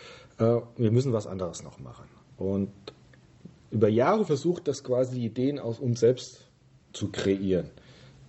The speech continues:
Das hat leider nicht so funktioniert. Und seitdem wir, ähm, das neue Gebäude bezogen haben, haben wir auch die Chance, einfach anders da zu denken.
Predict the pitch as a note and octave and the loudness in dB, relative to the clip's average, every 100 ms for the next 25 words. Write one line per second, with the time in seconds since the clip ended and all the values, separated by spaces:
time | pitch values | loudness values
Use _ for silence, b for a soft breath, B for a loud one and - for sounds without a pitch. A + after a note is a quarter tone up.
0 | - - G#2 - - - A#2 - G#2 B2 | -16 -8 -6 -6 -10 -6 -6 0 2 4
1 | B2+ B2 A#2+ - A#2 A2 - G#2 F2+ F2+ | 4 0 -6 -10 -8 -8 -6 -4 -4 -4
2 | F#2 G#2 G#2 C3+ E3 D#3+ F#3 A3 - _ | 0 0 2 2 0 -2 0 0 -2 _
3 | _ _ _ _ _ _ _ B B B | _ _ _ _ _ _ _ B B B
4 | B B B B - A#2 A#2 A#2 G#2+ A2 | B B B B 0 2 2 0 -2 4
5 | A#2 A#2 G#2+ G#2 C#3 G#3 F#3 F#3+ F#3+ F3+ | 4 4 2 2 2 2 -2 0 0 0
6 | D#3 D#3 D#3+ D#3 B B B B B - | -8 -6 -6 -8 B B B B B -12
7 | C#2 G#2 C#3 C#3 E2+ G2+ A2 - - F2+ | -2 -2 0 -2 -4 -6 -8 -10 -8 -2
8 | C3 B2+ - G2+ - A#2 A2+ G#2 G2+ G#2 | 0 0 -2 -6 -6 -4 -4 -4 -4 -4
9 | G2+ - F2 F2 F2 E2+ | -6 -6 -4 0 0 0